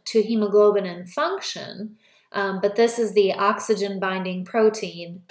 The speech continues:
in animals with an open circulatory system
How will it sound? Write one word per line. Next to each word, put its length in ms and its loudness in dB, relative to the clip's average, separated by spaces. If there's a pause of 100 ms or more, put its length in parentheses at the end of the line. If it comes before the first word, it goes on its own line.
(640)
in 120 -2
animals 520 -6
with 160 -12
an 180 -12
open 380 -10
circulatory 680 -10
system 720 -12